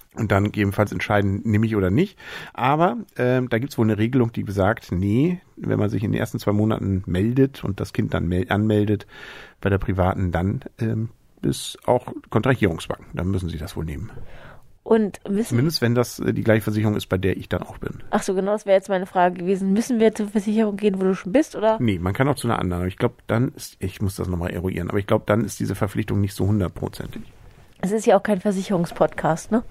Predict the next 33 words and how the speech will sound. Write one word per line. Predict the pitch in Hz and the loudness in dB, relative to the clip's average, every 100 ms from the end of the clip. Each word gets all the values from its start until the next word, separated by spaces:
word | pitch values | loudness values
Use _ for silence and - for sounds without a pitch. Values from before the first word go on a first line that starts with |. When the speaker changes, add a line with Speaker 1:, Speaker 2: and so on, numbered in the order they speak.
| - | -2
Speaker 1:
Nee, | 107 | 0
genau. | 104 98 104 98 98 - - - | 2 4 4 2 -2 -6 -16 -4
Aber | - 131 | 0 2
ansonsten | 123 156 - - | 2 0 0 -4
wär's | 131 143 - | 2 2 2
wohl | 123 | -2
auch | - | 0
gut, | 151 180 - | 0 -2 -2
eben | 135 127 - | 0 0 0
eigentlich | - 143 127 | 0 0 -2
in | 123 | -2
die, | 123 120 - | 0 -2 -2
aber | - | -2
das | 110 | -2
geht | - 151 | 0 2
bei | 98 | 2
uns | 101 | 0
irgendwie | - 95 95 | -2 0 2
nicht, | 117 160 | 0 -2
äh, | - 110 110 | -2 0 2
in | 104 | 0
die | 107 104 - | 0 -2 -2
gesetzliche | 104 113 - 110 98 | 0 0 0 -4 -4
zu | - 95 | -6 -4
gehen, | 90 98 135 135 - - - - - | 0 2 2 -2 -12 -20 -20 -20 -2
weil | 104 | 2
die | 101 98 | 2 0
Versorgung | - 95 95 113 101 | -4 -2 2 2 2
wohl | 104 101 | 0 -2
ziemlich | 95 101 95 | 0 0 0
gleich | - 87 85 | 0 -4 -4
sein | 87 85 | -6 -6
soll. | - | -8